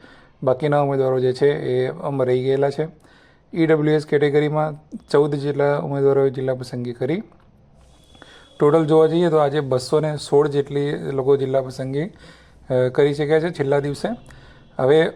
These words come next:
overall વાત કરીએ કે overall ગણિત વિજ્ઞાનની જે જગ્યાઓ હતી એનું સ્ટેટસ શું રહ્યું છે, તો અહીંયા તમે, અ, જોઈ શકો છો કે કુલ જે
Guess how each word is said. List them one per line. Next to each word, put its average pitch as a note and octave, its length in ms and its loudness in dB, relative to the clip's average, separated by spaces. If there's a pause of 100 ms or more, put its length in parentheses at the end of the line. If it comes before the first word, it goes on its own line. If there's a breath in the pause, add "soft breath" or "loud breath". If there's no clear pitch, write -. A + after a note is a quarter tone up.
(120)
overall D#3 340 6
વાત D3+ 220 0
કરીએ D3 400 0
કે D#3+ 120 -8
overall D3 440 2
ગણિત C#3 240 -4
વિજ્ઞાનની C#3+ 380 -4
જે C#3+ 100 -2
જગ્યાઓ C3 380 2
હતી C3+ 240 -2 (600 soft breath)
એનું D3 280 2
સ્ટેટસ C#3+ 380 0
શું D3 140 2
રહ્યું C#3+ 180 4
છે, D3 180 -2
તો C#3 100 -2
અહીંયા C3 220 -4
તમે, C3+ 260 -4
અ, B2+ 300 -6
જોઈ B2+ 180 -2
શકો C#3 260 0
છો D#3 160 -6 (640 soft breath)
કે C#3+ 240 4 (460)
કુલ D#3+ 240 2
જે D#3 260 0